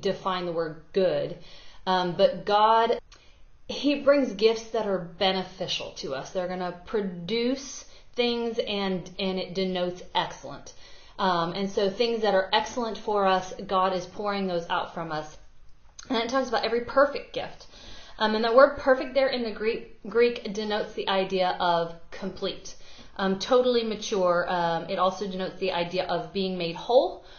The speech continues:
or total soundness. So when we talk about good gifts and perfect gifts, this is the kind of father that we have. He's a good, good father. We know that song.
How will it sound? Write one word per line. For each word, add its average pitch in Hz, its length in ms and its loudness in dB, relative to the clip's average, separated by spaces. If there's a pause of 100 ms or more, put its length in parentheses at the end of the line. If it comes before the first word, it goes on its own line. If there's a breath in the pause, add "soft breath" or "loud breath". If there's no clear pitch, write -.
(180 loud breath)
or 196 160 0
total 202 400 -2
soundness. 156 840 -6 (520 loud breath)
So 254 80 0
when 262 100 4
we 262 40 -4
talk 311 160 4
about 214 380 4
good 226 280 6
gifts 208 340 2
and 180 220 -6
perfect 208 460 -8
gifts, 165 280 -4
this 196 200 -8
is 196 100 -6
the 196 80 -6
kind 185 260 -6
of 175 140 -8
father 160 300 -6
that 151 180 -8
we 156 80 -10
have. - 380 -10
He's 180 240 -8
a 160 60 -8
good, 208 460 -2
good 190 220 -2
father. 160 400 -6
We 165 120 -8
know 175 140 -6
that 165 220 -4
song. 170 400 -4